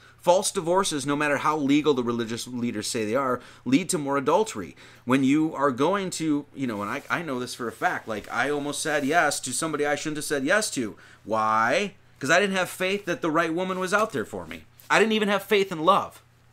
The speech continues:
I was like, "Ah, she's not out there." From Jesus' view, false divorces, no matter how legal, uh, the religious leaders say they are, lead to more adultery. "Again, ye have heard that it said,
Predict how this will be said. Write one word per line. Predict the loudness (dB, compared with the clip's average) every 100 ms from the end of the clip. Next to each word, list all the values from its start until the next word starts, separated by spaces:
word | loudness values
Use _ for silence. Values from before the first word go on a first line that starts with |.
| _ _ _ _ _ _ _ _ _ _ -12
I | -8
was | -6
like, | -4 -2
"Ah, | -2 -2
she's | -4 -4
not | -2
out | -2 -2
there." | -4 -6 -8 -16 -20 _ _ _ -20 -20 -20 -20 -20 -20 -18 -18 -20 -20 -20 -20 -20 -20 -20 -20 -20 -18 -16 -18 -18 -16 -6
From | -2 0
Jesus' | 2 0 0 -2 -2
view, | 0 0
false | 0 0 0
divorces, | 0 2 0 0
no | -4
matter | -4 -4
how | -4
legal, | -4 -6 -8 -10 -6
uh, | -2 -2 -4
the | -8 -10
religious | -10 -10 -10
leaders | -8 -8 -8
say | -8
they | -6
are, | -2 -2 -4 -8 -20 -10
lead | -6 -6
to | -8
more | -12 -12 -10
adultery. | 0 0 0 -4 -16 -20 -20 -20 -20 -20 -20 _ -20 -20 -20 -20 -20 -20 -20 -20 -16 -4
"Again, | 0 2
ye | 2
have | 2
heard | 4 4
that | 4 2
it |
said, | 0 2 4 2 -2